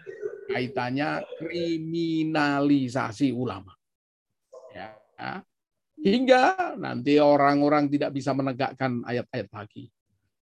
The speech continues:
Ya, Quran tinggal tulisan, tidak bisa diamalkan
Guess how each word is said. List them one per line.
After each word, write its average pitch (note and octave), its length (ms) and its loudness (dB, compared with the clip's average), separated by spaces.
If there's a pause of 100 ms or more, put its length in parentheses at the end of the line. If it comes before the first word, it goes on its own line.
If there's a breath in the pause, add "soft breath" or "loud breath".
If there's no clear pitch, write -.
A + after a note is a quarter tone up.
(300)
Ya, A#2 400 -4
Quran C3+ 720 0
tinggal B2+ 400 -2
tulisan, C#3+ 800 0
tidak D3 240 -14
bisa A#2+ 320 -2
diamalkan A#2+ 800 -4